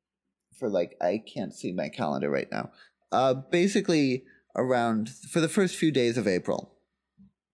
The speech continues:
First, like, three days of April. So, uh, that's just going to add to this massive pile of Pisces energy, and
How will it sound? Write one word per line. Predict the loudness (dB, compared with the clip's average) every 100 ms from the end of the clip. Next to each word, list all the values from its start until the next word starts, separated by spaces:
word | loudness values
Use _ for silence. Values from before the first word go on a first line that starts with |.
| _ _ _ _ _ -2
First, | 0 2
like, | -2 0
three | 0
days | 4 4 2
of | 0
April. | 0 0 -2 -4 -10 _ _ _ _ _ _ _ _ _ _ _ _ -20 -20
So, | -10 0 2 4
uh, | 2
that's | 2 0 0 -4
just | -6 -2
going | 0 0 0
to | -2 -2 -4
add | 0 0 -2 -2
to | -2
this | -2 -4
massive | -2 -2 -2 -2 -2 -2 -6
pile | -4 0 0 0 0
of | -2 -4 -8 -20 _ _ _ _ _ _ -4
Pisces | -2 -2 -4 -6 -6
energy, | -4 -2 -4 -4 -2 -2
and | -4 -4 -6 -8 -10